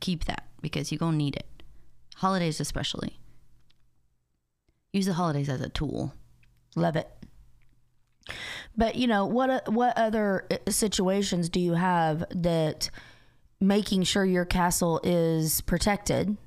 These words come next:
Speaker 2: 'Cause another part of this is storing your treasures, right? That was the other highlight
Speaker 1: Mm-hmm.
Speaker 2: that we put on castles.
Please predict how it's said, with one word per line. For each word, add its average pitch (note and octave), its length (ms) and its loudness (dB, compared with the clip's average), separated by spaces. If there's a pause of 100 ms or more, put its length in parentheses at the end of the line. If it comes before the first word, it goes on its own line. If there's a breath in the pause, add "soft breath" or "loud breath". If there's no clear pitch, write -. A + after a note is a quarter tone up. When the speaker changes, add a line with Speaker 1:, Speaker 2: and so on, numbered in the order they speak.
(560)
Speaker 2:
'Cause F#3 140 2
another G3 240 4
part F#3+ 160 2
of F#3 80 0
this E3+ 140 0
is E3+ 80 0
storing F3 340 0
your D#3 100 0
treasures, D#3+ 600 -2
right? E3 360 0
That E3 140 0
was D#3 140 -2
the E3 120 2
other D#3 320 0
highlight D#3 540 0
Speaker 1:
Mm-hmm. D#3+ 360 -2
Speaker 2:
that F#3 140 0
we D#3+ 100 0
put E3+ 260 0
on D#3+ 260 0
castles. - 560 0